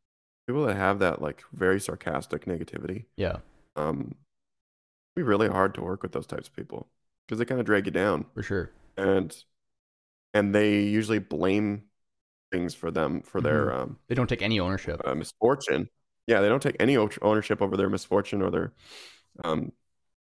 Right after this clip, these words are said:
Speaker 1: their negative experiences. And, uh, yeah, people don't like complainers. Like,
Speaker 2: No, definitely not.
Speaker 1: people want positive, and, and to be a leader, you can't be that <laughs> kind of person.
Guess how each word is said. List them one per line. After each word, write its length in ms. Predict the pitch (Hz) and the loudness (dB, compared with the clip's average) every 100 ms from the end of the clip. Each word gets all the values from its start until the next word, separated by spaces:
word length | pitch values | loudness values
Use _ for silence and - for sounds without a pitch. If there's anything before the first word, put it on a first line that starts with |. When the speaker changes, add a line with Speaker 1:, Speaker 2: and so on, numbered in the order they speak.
| _ - - | _ -6 0
Speaker 1:
their 140 | 107 | 2
negative 320 | 95 95 95 | 4 2 0
experiences. 760 | 90 - 87 92 95 - 92 - _ _ _ _ _ _ _ _ - | -2 -6 -2 0 -2 -6 -10 -12 _ _ _ _ _ _ _ _ -2
And, 280 | 98 101 101 | 2 2 4
uh, 280 | 104 104 104 - | 4 4 0 -4
yeah, 140 | - 143 | -8 -4
people 240 | 139 160 | -2 -2
don't 140 | 185 190 | -2 -2
like 160 | 180 | -4
complainers. 640 | 160 - 135 117 101 - _ 117 | -6 -2 -2 -2 -6 -12 _ -10
Like, 220 | 107 101 _ | -10 -10 _
Speaker 2:
No, 300 | 113 117 110 - - _ - | -8 -4 -4 -8 -20 _ -12
definitely 320 | 92 - 87 | -10 -8 -8
not. 180 | 87 - _ | -8 -10 _
Speaker 1:
people 180 | 123 135 | -8 0
want 280 | 110 131 131 | 4 4 2
positive, 440 | - 110 117 120 - | 2 4 4 -2 0
and, 180 | 117 117 120 | 0 2 2
and 140 | 113 | 2
to 100 | 120 | 2
be 180 | 120 135 | 2 4
a 80 | 98 | 2
leader, 480 | 98 107 131 170 147 | 0 0 0 0 -4
you 140 | 135 _ _ | -8 _ _
can't 340 | - 127 - | -2 0 0
be 140 | - - | 0 0
that 160 | 90 | 0
<laughs> 20 | |
kind 220 | - - 160 | 0 -2 -2
of 80 | - | -6
person. 420 | - - - | -12 -10 -14